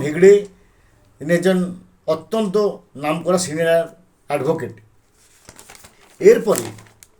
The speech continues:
তিন নম্বর, তিন নম্বর রেজিস্টার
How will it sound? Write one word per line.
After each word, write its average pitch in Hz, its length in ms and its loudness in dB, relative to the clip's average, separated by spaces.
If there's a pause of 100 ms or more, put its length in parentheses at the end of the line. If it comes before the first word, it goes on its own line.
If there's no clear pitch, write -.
(840)
তিন 262 160 -2 (120)
নম্বর, 165 300 0 (760)
তিন 226 120 -2 (100)
নম্বর 233 200 0 (100)
রেজিস্টার 185 380 -2